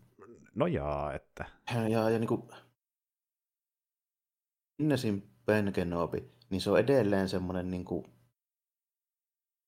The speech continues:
Speaker 2: huolimatta siitä, että se on nyt ollut siellä to-, toinen ja tälleen. Okei, kymmenessä vuodessa voi
Speaker 1: Mm.
Speaker 2: taas niinku muuttua vähän se niinku asenne ja muuta, mut niinku se niinku Guinnessin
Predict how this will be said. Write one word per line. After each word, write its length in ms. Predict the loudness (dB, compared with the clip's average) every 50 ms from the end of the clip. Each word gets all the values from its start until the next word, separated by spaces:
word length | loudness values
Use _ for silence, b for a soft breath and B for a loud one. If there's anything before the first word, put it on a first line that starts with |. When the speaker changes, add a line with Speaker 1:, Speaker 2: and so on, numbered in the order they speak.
| _ -2
Speaker 2:
huolimatta 260 | 0 0 0 0 -2
siitä, 340 | -2 0 0 0 0 0 -2
että 100 | -4 -2
se 60 | -2
on 220 | -2 -2 -2 -4 -8 -8
nyt 160 | -6 -6 -2
ollut 280 | 0 0 2 2 0
siellä 220 | -4 -4 -6 -6 -6
to-, 140 | -6 -8 -10
toinen 400 | -6 -4 -2 -2 -2 -2 -4 -4
ja 120 | -4 -4
tälleen. 220 | -4 0 2 2 2
Okei, 180 | 4 4 2
kymmenessä 400 | 2 2 0 0 0 -2 -4 -2
vuodessa 220 | -2 -2 -2 0 0
voi 120 | 0 0
Speaker 1:
Mm. 40 | 2
Speaker 2:
taas 220 | 2 2 0 0
niinku 180 | -2 -4 -6 -4
muuttua 480 | -4 -2 -2 -2 -4 -4 -6 -4 -4 -4
vähän 180 | -4 -6 -6
se 80 | -8 -8
niinku 160 | -8 -4 -4
asenne 380 | -4 -4 -2 -4 -4 -4 -4 -6
ja 60 | -6
muuta, 280 | -6 -6 -6 -6 -6 B B B B B B B
mut 140 | -8 -6 -2
niinku 340 | -2 -2 0 0 0 -2 B B B B B B B B _ _ _ _ _ _ _ _ _ _ _ _ _ _ _ _ _ _ _ _ _ _ _ _ _ _ _ _ _ _ _ _ _ _ _ _ _ _ _ _ _ _ _ _
se 60 | 0
niinku 440 | 0 2 2 2 0 0 -2 -10 -20 -20 -16 -2
Guinnessin 460 | 2 2 4 4 2 2 2 0 0